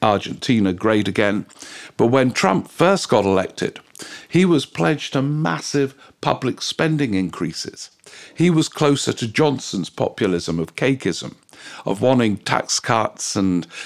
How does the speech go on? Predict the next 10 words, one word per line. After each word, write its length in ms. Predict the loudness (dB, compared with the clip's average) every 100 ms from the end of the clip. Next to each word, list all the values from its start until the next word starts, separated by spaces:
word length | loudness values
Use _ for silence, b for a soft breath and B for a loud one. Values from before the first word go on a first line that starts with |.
| B -4
claiming 600 | 0 4 4 4 2 0
to 140 | -2
be 580 | 0 2 2 2 -2 -2
anti-government, 1200 | 0 0 0 0 -2 -2 -4 -2 0 2 2 0 -2
anti-state, 880 | -2 -2 -4 -8 -4 -2 0 -2 -8 B B B 0
but 140 | 2
also 340 | 2 0 -2
planning 440 | -2 -2 0 0 -2
to 120 | -6
spend 440 | -2 0 0 -2